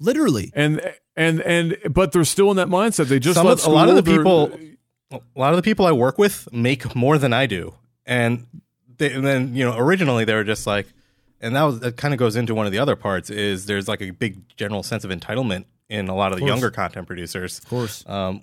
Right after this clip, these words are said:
Speaker 3: I've had, I've had people come up to me and be like, "Oh, why should I be paying you for the information you give me? You should want to help me." And I'm just like, "Well, fuck that."
Speaker 1: Yeah.
Speaker 3: I've had a couple of
Speaker 1: Fuck.
Speaker 3: people do that, and I'm just like, "Seriously," like, I'm like, "I've literally built you up from here to here."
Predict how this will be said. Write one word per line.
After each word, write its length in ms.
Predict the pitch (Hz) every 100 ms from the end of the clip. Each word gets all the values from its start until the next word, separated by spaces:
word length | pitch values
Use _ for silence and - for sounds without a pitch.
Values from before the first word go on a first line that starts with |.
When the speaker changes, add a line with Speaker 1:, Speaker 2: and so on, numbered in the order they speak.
| -
Speaker 3:
I've 300 | 123 127 123
had, 180 | 156 131
I've 160 | 139
had 140 | 151 147
people 200 | 156 147
come 120 | 139
up 100 | 165
to 60 | 151
me 60 | 117
and 60 |
be 60 | 113
like, 220 | 110 107
"Oh, 60 | 107
why 240 | 98 113
should 180 | 123 127
I 140 | 127
be 120 | 131 120
paying 380 | 139 160 107
you 220 | 98 98 104
for 320 | - 117 113
the 100 | 117
information 420 | 117 120 143 117
you 100 | 98
give 180 | 98 90
me? 180 | 90 82 _ -
You 120 | 120
should 180 | 139 110
want 260 | 131 165
to 80 | 117
help 200 | 101 95
me." 160 | 87 92
And 80 | 92
I'm 80 | 98
just 160 | 104 104
like, 200 | 98 - _ -
"Well, 80 | 95
fuck 260 | - 156 92
that." 360 | 139 107 104 165 - _ _ _ _ _ -
Speaker 1:
Yeah. 120 | 110 120
Speaker 3:
I've 80 | 139
had 120 | 139
a 40 |
couple 220 | 160 196
of 40 | 123
Speaker 1:
Fuck. 60 |
Speaker 3:
people 200 | 120 -
do 120 | 101 98
that, 200 | 98 95
and 40 |
I'm 180 | 107 117
just 240 | 131 123
like, 180 | 127 113
"Seriously," 380 | 151 156 127 117
like, 180 | 107 113
I'm 100 | 117
like, 160 | 120 120
"I've 180 | 110
literally 600 | 104 113 120 113 110 95 - _ _ 110 110
built 200 | 113 117
you 100 | 113
up 100 | -
from 200 | 113 104
here 140 | 110
to 80 | 95
here." 320 | 110 90